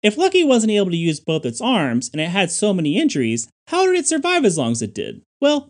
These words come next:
paleontologists have an interesting hypothesis on this,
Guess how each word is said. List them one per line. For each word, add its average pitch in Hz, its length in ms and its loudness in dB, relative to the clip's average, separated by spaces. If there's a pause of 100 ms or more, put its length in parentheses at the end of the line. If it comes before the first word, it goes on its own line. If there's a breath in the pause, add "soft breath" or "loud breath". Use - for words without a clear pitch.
paleontologists 240 800 0
have 165 160 -2
an 147 80 -6
interesting 185 380 -4
hypothesis 147 680 -4
on 104 140 -4
this, 131 240 -2